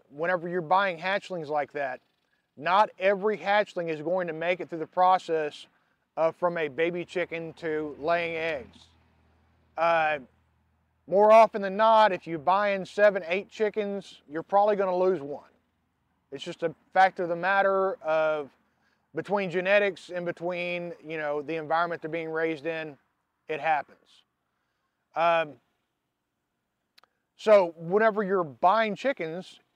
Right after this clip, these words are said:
if you go to a local place that has a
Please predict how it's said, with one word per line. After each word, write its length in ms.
if 180
you 100
go 240
to 400
a 160
local 420
place 540
that 200
has 520
a 140